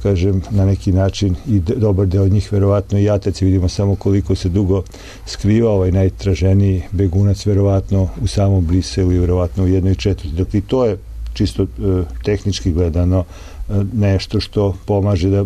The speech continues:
Brisel bude, e, lakša meta. A kada je reč o toj simbolici, naravno da je moguće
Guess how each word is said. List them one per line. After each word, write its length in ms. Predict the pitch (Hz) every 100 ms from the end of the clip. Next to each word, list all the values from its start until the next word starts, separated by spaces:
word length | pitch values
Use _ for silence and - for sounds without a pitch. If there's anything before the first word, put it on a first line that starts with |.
| 110 -
Brisel 560 | 120 92 101 - 104
bude, 360 | 80 98 90 98
e, 300 | 87 - 110
lakša 500 | 101 95 95 - 98
meta. 360 | 90 87 -
A 40 | 95
kada 220 | 98 104
je 60 | 135
reč 200 | 135 -
o 40 |
toj 220 | - 135
simbolici, 580 | 113 120 117 127 117 120
naravno 400 | 113 117 120 107
da 100 | 90
je 60 | 92
moguće 540 | 95 87 90 -